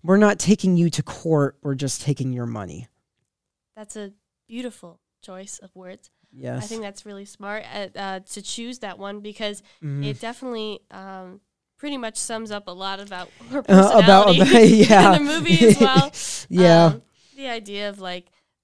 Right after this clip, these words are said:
Speaker 2: um, doing things not because, I mean, mostly because she wants money, and
Speaker 1: Yeah.
Speaker 2: she mostly lives her life just trying to get money.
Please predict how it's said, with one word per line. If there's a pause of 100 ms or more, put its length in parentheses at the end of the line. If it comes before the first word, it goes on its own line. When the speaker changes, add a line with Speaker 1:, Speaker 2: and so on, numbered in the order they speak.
Speaker 2:
um, (880)
doing
things
not
because, (260)
I
mean,
mostly
because
she
wants
money,
and
Speaker 1:
Yeah.
Speaker 2:
she
mostly
lives
her
life
just
trying
to
get
money.